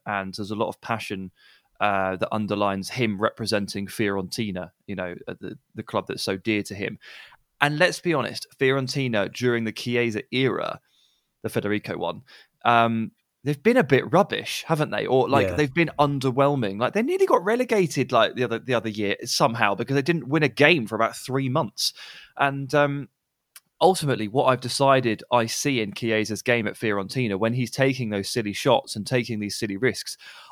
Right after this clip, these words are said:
Speaker 1: I think there is a fundamental lack of trust in his teammates. And there was only about two players on his team that he was actually comfortable passing to. So Frank Ribery was one when he was fit, but then he got injured.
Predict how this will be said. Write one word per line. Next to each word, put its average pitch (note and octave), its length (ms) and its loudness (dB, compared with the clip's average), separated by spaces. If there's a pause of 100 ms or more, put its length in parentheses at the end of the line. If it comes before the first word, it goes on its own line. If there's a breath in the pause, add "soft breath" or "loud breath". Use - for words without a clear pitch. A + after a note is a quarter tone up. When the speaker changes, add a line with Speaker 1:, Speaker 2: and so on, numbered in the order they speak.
(120)
Speaker 1:
I F3 160 4
think F3 200 -2
there C3 140 2
is A#2+ 80 -2
a B2+ 60 -4
fundamental A#2+ 540 -2
lack A2+ 240 0
of G2 60 -12
trust C3 360 2
in F#2+ 60 -8
his G2 120 -6
teammates. - 560 -6 (640 soft breath)
And B2 120 4
there C#3+ 60 4
was D#3 100 2
only G#3 260 4
about F3 240 2
two F#3+ 320 0
players D3 440 0
on B2 120 0
his A#2 180 -4
team - 440 -4
that - 140 2
he C#3+ 120 0
was C3+ 180 -2
actually C#3 360 -2
comfortable A#2 400 -6
passing C3 420 -2
to. - 220 -8
So A2 160 -2
Frank D3+ 260 0
Ribery C3 300 2
was A2 180 -4
one G#2 140 2
when B2 100 0
he G#2 60 -2
was G2 100 -6
fit, - 300 -2
but A2 80 -6
then G#2 100 -2
he A2 80 0
got G#2 160 -2
injured. F#2 380 -6